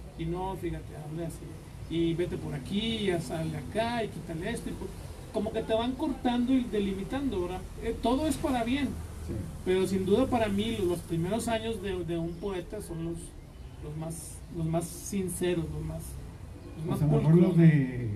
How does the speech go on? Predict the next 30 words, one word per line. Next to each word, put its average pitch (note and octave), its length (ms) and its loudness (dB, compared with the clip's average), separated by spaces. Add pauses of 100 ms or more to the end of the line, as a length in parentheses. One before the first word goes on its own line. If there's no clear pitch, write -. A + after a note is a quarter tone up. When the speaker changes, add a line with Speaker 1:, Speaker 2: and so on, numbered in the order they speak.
(380)
Speaker 2:
el C3 160 2
nacimiento C#3 520 6
del D3 140 8
romanticismo, C3+ 880 4
de, A2+ 80 4
Speaker 1:
Sí. F#2+ 180 2 (1000)
Speaker 2:
de A2+ 80 -2
las A2+ 120 2
primeras B2 440 2
seis B2+ 200 2
decepciones. B2 680 -2 (600)
Speaker 1:
Sí. C4 260 -4 (180)
Speaker 2:
Este, A2+ 400 0 (600)
pero B2 240 2
a A#2+ 40 0
lo A#2+ 80 -2
mejor D3 260 4
es E3 180 8
el, E3 500 2 (680)
como A#2 120 -6
mencionas C3 360 0
tú, D3 200 2
algo, D3 320 2 (720)
algo E3 220 8
más D#3+ 200 10
puro D#3+ 340 4
que C#3+ 80 0
lo A2+ 120 0
actual. C3+ 360 0 (280)
Speaker 1:
Sí. D#3+ 260 -4